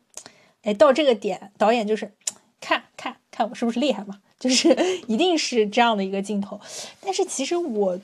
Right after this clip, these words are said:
对于他，然后我对于他这个拍摄手法和这种感觉是，也是感觉，诶，有点意思，但其实我是没有太 get 到的。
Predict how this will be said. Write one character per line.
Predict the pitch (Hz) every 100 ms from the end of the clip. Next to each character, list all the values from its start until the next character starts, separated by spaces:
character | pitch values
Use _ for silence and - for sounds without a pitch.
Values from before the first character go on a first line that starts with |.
| -
对 | 277 226
于 | 220
他， | - 240 233
然 | 226
后 | 339
我 | 247 190
对 | 285
于 |
他 | 254 262
这 | 269
个 |
拍 | 240 262
摄 | 269
手 | 247 196
法 | 208 202 - - _
和 | - 214 196
这 | - 254
种 | 254
感 | 254 196
觉 | 202 196
是， | 196 - 247 208
也 | 202 185
是 | - - 302
感 | - 208 180
觉， | 202
诶， | 214 247 381 _ _ _
有 | 220
点 | 226 247
意 | 240 226
思， | - - - - _
但 | - 254
其 | - 226
实 | 226
我 | 262 214
是 | - 233 214 - _
没 | - 190 190
有 | 208 185 202 _ _ _ -
太 | - 214 202 196 - _ _ _ _ _ _ _ _ _ _
get | - 220 196
到 | 190
的。 | -